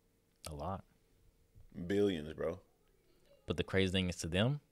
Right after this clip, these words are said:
Speaker 1: what is a billion? Right? So, in, in the sense of that, is like, Kanye, and this is another point that Kanye was trying to make. Kanye's like, "Man, I'm a billionaire.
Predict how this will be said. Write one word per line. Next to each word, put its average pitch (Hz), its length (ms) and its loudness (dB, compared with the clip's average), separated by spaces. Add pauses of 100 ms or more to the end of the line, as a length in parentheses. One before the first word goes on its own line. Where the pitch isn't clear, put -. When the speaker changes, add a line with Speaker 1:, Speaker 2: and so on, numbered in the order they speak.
(400)
Speaker 1:
what 80 160 0
is 80 100 -2
a 76 60 -4
billion? 82 440 -4 (600)
Right? 85 320 2
So, 87 320 4 (380)
in, 90 200 -2
in 95 120 2
the 90 80 4
sense - 260 4
of 87 120 2
that, 104 320 10 (220)
is 90 160 0
like, 85 360 4 (500)
Kanye, 120 500 4
and 104 120 4
this 107 80 2
is 113 40 4
another 110 260 6
point 104 240 2
that 92 100 2
Kanye 98 160 6
was 95 100 6
trying 95 160 4
to 87 40 2
make. 95 360 4 (600)
Kanye's 104 340 2
like, 82 160 -4
"Man, 104 240 4
I'm 120 80 4
a 101 80 4
billionaire. 95 760 4